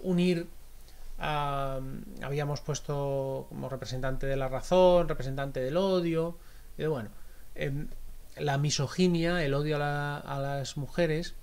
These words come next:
o el menosprecio de las mujeres, es algo que encontramos metido en la sociedad, pues, hasta, hasta el siglo veinte, ¿no? Eh,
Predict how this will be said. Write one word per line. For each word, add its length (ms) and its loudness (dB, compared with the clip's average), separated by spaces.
o 120 -8
el 80 -4
menosprecio 600 -2
de 80 0
las 180 0
mujeres, 480 0
es 220 0
algo 400 4
que 100 0
encontramos 800 -2
metido 800 -4
en 80 0
la 80 0
sociedad, 640 0
pues, 240 -2
hasta, 680 -4
hasta 220 -6
el 60 -6
siglo 240 0
veinte, 340 -2
¿no? 120 -10
Eh, 460 -2